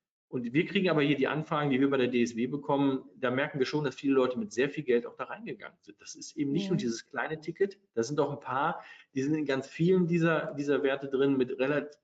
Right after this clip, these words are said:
Speaker 1: muss ich sagen, relativ viel Geld. Und da kann man natürlich sagen, ja, wenn ein Case nur funktioniert, dann sind mir doch die vier anderen, wenn ich fünf investiert habe, egal.
Speaker 2: Mhm.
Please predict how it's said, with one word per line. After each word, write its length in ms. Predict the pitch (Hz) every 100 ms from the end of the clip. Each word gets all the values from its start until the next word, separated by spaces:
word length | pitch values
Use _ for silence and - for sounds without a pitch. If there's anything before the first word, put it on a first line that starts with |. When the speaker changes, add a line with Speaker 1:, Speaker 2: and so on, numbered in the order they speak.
| _
Speaker 1:
muss 200 | 135 139
ich 40 | 139
sagen, 300 | 127 123 123
relativ 320 | 135 143 139 -
viel 200 | 165 160
Geld. 300 | 165 170 170 - _ _ _ _ _ _ _ -
Und 380 | 165 160 160
da 80 | 139
kann 140 | 139 185
man 100 | 180
natürlich 180 | 151
sagen, 260 | 135 147 151
ja, 80 | 127
wenn 180 | 143 -
ein 400 | 170 247 269 220
Case 420 | - 208 196 196
nur 140 | 170 160
funktioniert, 680 | 165 156 151 143 196 214 151
dann 160 | 139
sind 180 | 143 175
mir 100 | 160
doch 140 | 143
die 100 | 147
vier 320 | 139 - 156 135
anderen, 440 | 175 170 156 139
wenn 120 | 139
ich 200 | 135 -
fünf 220 | - 151
investiert 380 | 135 123 - 139
habe, 160 | 127 -
egal. 520 | 120 139 135 110 92
Speaker 2:
Mhm. 360 | 185 190 202